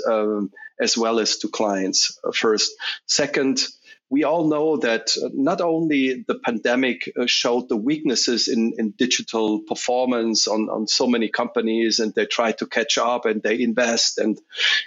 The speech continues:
yes, it's, uh, it's, uh, it's a good time for vendors like ours, but the challenge that we face is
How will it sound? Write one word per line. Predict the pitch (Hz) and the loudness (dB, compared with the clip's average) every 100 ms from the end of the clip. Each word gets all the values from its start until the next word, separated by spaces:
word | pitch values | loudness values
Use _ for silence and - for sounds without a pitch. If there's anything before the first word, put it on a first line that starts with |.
| - | -4
yes, | 135 156 - | -2 0 0
it's, | 127 - - | 0 0 0
uh, | 117 113 113 | 2 0 0
it's, | 135 120 - | -2 0 0
uh, | 120 107 107 | 2 2 0
it's | 120 117 | 0 0
a | 123 | 0
good | 139 147 | 0 0
time | - 135 143 | 0 2 2
for | 143 - 120 120 117 117 | 0 0 2 2 2 0
vendors | 113 131 151 143 123 | 0 0 2 0 0
like | 113 113 | 0 0
ours, | 147 180 127 127 - - | 0 2 2 0 -2 0
but | 123 123 - - | 0 0 -4 -6
the | - | -4
challenge | - 180 226 196 117 - | 0 0 0 2 0 0
that | 104 - | -4 -2
we | 113 | -4
face | 98 - 180 143 123 - | -2 0 0 2 0 0
is | 113 113 113 - | 0 0 0 -2